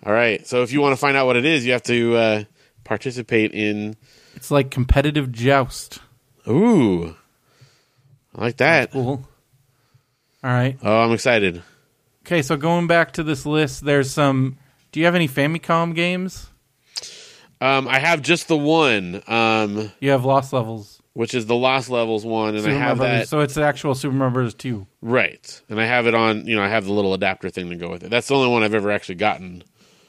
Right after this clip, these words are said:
Speaker 2: So the Japanese ones that are, like, super rare are one of the, one of the muscle games. There's, like, a gold tag cartridge, and there was only eight of 'em made.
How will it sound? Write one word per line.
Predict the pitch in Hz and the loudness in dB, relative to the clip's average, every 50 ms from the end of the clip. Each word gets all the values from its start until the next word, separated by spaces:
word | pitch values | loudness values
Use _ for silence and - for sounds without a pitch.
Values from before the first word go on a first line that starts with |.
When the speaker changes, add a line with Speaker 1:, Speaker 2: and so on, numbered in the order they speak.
| _ _ _ _ _ _ _ _ _ _ - | _ _ _ _ _ _ _ _ _ _ -12
Speaker 2:
So | - - 160 151 151 151 | -6 -2 0 0 2 2
the | 156 147 | 0 0
Japanese | 127 151 170 170 - 190 175 170 175 170 156 | 0 0 0 0 0 0 0 0 0 -2 -2
ones | 156 160 160 156 151 151 143 135 135 | 0 0 0 2 0 0 -2 -2 0
that | 143 139 135 | 0 2 2
are, | 135 135 | 2 2
like, | 131 127 127 123 127 | 2 2 0 -2 -4
super | - - 156 151 - 151 143 127 | -6 -6 -4 -2 0 0 2 2
rare | 127 123 120 120 120 117 117 120 117 - _ _ _ _ _ _ _ _ _ | 2 2 2 2 2 2 0 0 -2 -6 _ _ _ _ _ _ _ _ _
are | - 127 131 127 127 127 123 123 117 107 _ _ _ _ - | -4 0 0 2 2 2 2 0 -2 -6 _ _ _ _ -6
one | 147 147 160 | -2 -2 0
of | 170 151 | 0 0
the, | 156 147 147 143 - - _ _ _ _ _ _ _ _ | 0 0 0 -2 -4 -10 _ _ _ _ _ _ _ _
one | - - 139 139 127 139 147 160 | -20 -16 -14 -10 -4 0 0 2
of | 170 160 | 2 2
the | 156 143 | 2 2
muscle | 135 131 127 131 127 - 170 170 | 4 4 2 2 2 0 -2 0
games. | 160 165 170 175 175 180 180 180 180 175 170 - - - - | 0 2 2 2 2 2 0 0 -2 -4 -6 -10 -16 -10 -4
There's, | 135 143 147 131 131 | 0 0 0 2 2
like, | 147 139 135 | 2 2 2
a | 139 127 | 0 0
gold | 120 113 135 135 135 139 151 165 165 151 135 131 | 0 0 2 2 2 2 0 -2 -2 -6 -8 -8
tag | - - 143 139 151 160 165 165 | -2 0 2 2 2 0 -4 -4
cartridge, | - - 170 180 175 - 190 185 185 180 175 175 175 | 0 2 2 2 2 0 -2 -4 -4 -4 -8 -10 -6
and | 139 139 139 | -4 -2 -2
there | 139 | 0
was | 135 131 139 | 0 0 0
only | 143 143 135 113 - | 0 0 0 -2 -2
eight | 131 135 139 | -2 -2 -2
of | 151 135 139 | -2 -2 -2
'em | 135 131 127 | 0 0 0
made. | 127 127 135 147 156 156 160 | 0 0 -2 -2 -4 -4 -6